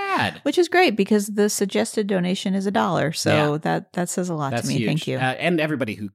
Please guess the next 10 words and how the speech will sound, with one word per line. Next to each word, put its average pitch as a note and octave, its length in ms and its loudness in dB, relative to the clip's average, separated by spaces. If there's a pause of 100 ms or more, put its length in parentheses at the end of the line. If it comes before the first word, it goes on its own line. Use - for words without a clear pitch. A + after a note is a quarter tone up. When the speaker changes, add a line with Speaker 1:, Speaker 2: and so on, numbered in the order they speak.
(140)
Speaker 1:
who G2+ 200 -14
came F#2+ 220 -14
out E2+ 100 -18
to F#2+ 80 -16
watch E2 200 -14
Candle G#2+ 280 -4
Nights. G2 520 -8
Uh, D2 500 -16 (140)
we F2 220 -16
raised F2+ 340 -12